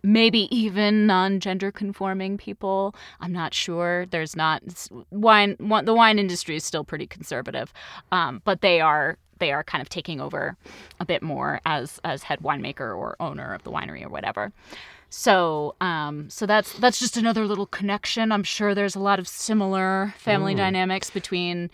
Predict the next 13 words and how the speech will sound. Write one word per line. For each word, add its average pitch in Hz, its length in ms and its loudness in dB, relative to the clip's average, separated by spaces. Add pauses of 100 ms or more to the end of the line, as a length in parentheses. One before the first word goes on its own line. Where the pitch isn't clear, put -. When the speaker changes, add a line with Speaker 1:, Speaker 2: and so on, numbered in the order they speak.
(440)
Speaker 1:
like, 208 160 4
I 220 80 6
imagine 233 540 2
kind 202 220 0
of 170 160 -4 (440)
wine 190 560 2
in 190 200 0
Europe 190 340 2
is 165 100 -6
very 170 260 0
similar 170 600 -4
to, - 180 -6
like, - 220 -8